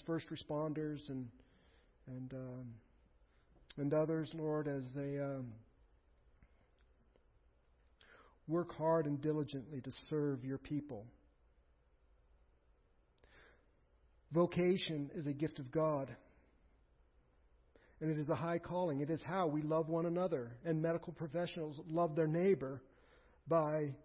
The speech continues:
putting themselves in harm's way for our good. We thank you. We thank you for that service, and we pray, Lord God, that you would bless and encourage and strengthen them. Those who are in stores,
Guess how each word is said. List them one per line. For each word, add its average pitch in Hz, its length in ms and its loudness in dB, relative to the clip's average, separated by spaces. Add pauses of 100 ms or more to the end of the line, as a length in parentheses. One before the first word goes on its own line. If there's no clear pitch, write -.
(140)
putting 185 240 6
themselves 160 540 2
in 165 120 0 (120)
harm's 170 380 2
way 151 500 2 (1700)
for 170 200 4
our 156 100 4
good. 151 420 0 (840)
We 202 120 -4 (120)
thank 190 280 0
you. 117 120 -8 (420)
We 147 80 -14 (220)
thank 208 280 2
you 143 140 -6 (220)
for 160 80 -4
that 156 160 -4 (100)
service, 151 400 -4
and 147 80 -6
we 147 80 -2
pray, 160 280 -2
Lord 143 260 -6
God, 139 220 -4
that 165 120 -10
you 147 80 -4
would 135 140 -6
bless 147 300 -2
and 143 80 -10
encourage 147 420 -6
and 147 100 -8
strengthen 151 400 -8
them. 151 140 -4 (260)
Those 196 220 8
who 190 100 2
are 180 140 4
in 160 80 2 (120)
stores, 175 400 2